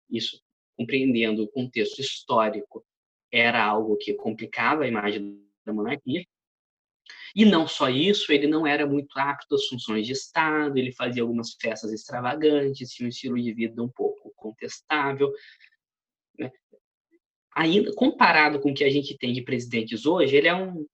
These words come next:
um, um anjo, mas a gente está falando de uma monarquia, em que as coisas costumam ser um pouco melhores do que uma república.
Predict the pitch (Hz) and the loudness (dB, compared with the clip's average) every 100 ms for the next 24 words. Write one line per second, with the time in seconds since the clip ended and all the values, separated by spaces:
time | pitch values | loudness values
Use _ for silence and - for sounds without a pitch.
0 | - 170 151 123 127 _ _ - 175 143 | -8 -4 -2 -4 -8 _ _ -6 2 4
1 | 117 107 101 123 127 - - - _ - | 4 0 0 -2 -2 -10 -20 -20 _ -6
2 | 120 131 127 - 131 139 139 139 151 147 | -2 0 0 -2 -2 0 2 4 4 4
3 | 156 160 160 135 113 110 131 120 139 135 | 4 2 2 0 0 -4 -2 -2 -4 -2
4 | 139 139 139 135 139 160 147 131 135 135 | -2 0 0 2 2 2 2 2 0 -2
5 | 143 139 147 - - | -4 -2 -2 -6 -12